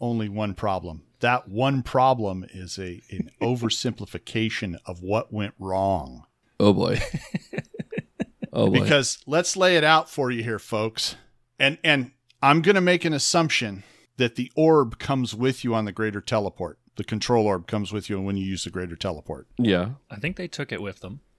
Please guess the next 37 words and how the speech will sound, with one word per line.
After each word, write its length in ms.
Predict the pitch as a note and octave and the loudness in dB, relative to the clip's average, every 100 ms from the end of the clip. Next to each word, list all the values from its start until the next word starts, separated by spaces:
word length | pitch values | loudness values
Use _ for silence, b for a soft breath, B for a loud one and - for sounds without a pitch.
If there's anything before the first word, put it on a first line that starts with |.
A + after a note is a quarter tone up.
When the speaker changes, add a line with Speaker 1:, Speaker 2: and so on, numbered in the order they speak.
| _ _ | _ _
Speaker 1:
'Cause, 220 | - C3 B2+ | -2 0 2
uh, 160 | B2+ C#3 | 0 4
well, 340 | D3 C3+ C3 _ | 6 6 4 _
it 160 | D3 D#3+ | -8 -4
was 180 | C3 | -4
never 280 | B2 C#3+ F3 | -2 0 0
said 400 | - - A#3 B2+ | 4 6 6 4
in 120 | G#2+ | -2
any 200 | A2 A#2+ | -4 -2
of 60 | B2 | 0
the 100 | C3+ | -2
episodes. 600 | C3+ A#2+ - F#2+ - - b b _ - | -2 -2 -4 -6 -10 -14 b b _ -14
'Cause 160 | G#2+ | -4
I 80 | A#2 | -2
went 200 | B2+ C3+ | -2 -2
back 240 | C3+ C3 B2 | 0 0 -2
and 100 | G#2+ | 0
checked 260 | D#3 C3+ | 0 0
them. 240 | - G2 F2+ _ _ | -2 -6 -8 _ _
It 20 | |
was 160 | F#2 F#2+ | -12 -6
never 260 | A#2 A#2+ | -4 -2
said. 380 | A#2+ - A2 - _ _ _ _ | -2 0 0 -2 _ _ _ _
It 60 | A2+ | -2
was, 240 | A#2+ A2 | 0 -2
"We 120 | A#2 B2 | -2 0
wanna 400 | A2+ D#3+ A3 F#3+ | 4 4 4 2
take 320 | - F#2+ - | -2 -6 -8
it 120 | - | -14
with 160 | F2+ F2 | -12 -10
us," 200 | F2 - | -10 -10
but 120 | G#2 | -10
it 40 | |
was 160 | G#2+ G2 | -8 -4
never 200 | B2+ A#2 | -4 -4
said, 240 | - A2+ | -4 -4
"Okay, 480 | G#2+ A#2+ B2+ A2+ G#2 | -4 -4 -2 -2 -4